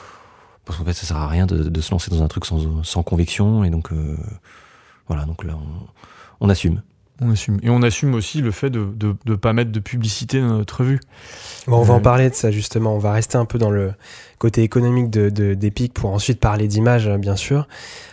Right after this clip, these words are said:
Speaker 3: Euh, donc, c'est une, comme tu dis, c'est une, Ambroise, c'est une revue, euh, sans publicité. Euh, j-, j'ai vu que vous aviez, euh, fait un Kiss Kiss Bank Bank, donc une plateforme de, de financement participatif. C'est important quand on commence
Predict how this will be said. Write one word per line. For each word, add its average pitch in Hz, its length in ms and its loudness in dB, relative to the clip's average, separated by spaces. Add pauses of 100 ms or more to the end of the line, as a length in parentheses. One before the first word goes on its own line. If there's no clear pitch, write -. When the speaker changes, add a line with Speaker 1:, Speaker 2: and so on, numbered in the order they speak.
(180)
Speaker 3:
Euh, 104 460 4
donc, 113 160 0
c'est - 140 2
une, 117 140 4
comme 127 180 2
tu 120 100 2
dis, 117 120 2
c'est - 180 0
une, 104 100 2
Ambroise, 104 380 4
c'est - 120 0
une 101 80 2
revue, 104 360 2
euh, 95 180 2
sans 127 280 0
publicité. 117 800 0 (680)
Euh, 104 300 4
j-, 104 160 0
j'ai 120 160 2
vu 143 80 2
que 160 60 -2
vous 117 160 0
aviez, 113 280 4
euh, 107 220 2
fait - 160 -4
un 110 100 2
Kiss 110 240 -2
Kiss 113 220 -2
Bank 110 220 2
Bank, 151 320 0
donc 104 160 -4
une 101 100 0
plateforme 101 440 -4
de, 95 200 0
de 113 120 -8 (460)
financement 110 460 2
participatif. - 920 -2 (600)
C'est - 180 2
important 123 380 2
quand 120 120 2
on 107 100 2
commence 123 640 0